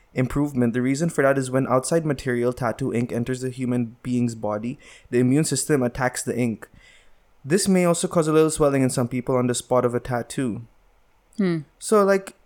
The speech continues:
Speaker 1: people who have multiple tattoos, the immune system would go through this practice numerous times, hence improving further every time,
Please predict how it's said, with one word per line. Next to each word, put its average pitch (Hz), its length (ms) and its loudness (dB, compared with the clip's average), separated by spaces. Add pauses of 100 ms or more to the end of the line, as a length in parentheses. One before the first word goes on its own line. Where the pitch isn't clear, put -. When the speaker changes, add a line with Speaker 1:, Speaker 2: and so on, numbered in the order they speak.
(760)
Speaker 1:
people 165 240 2
who 170 80 4
have 147 100 4
multiple 160 340 2
tattoos, 139 520 0
the 139 100 2
immune 139 260 2
system 135 400 -2
would 123 160 0
go 139 160 2
through 143 200 -2
this 135 160 -2 (480)
practice 139 400 -2
numerous 147 440 2
times, 127 440 -2 (760)
hence 202 260 4
improving 180 380 2
further 170 380 0
every 165 240 0
time, 120 420 -2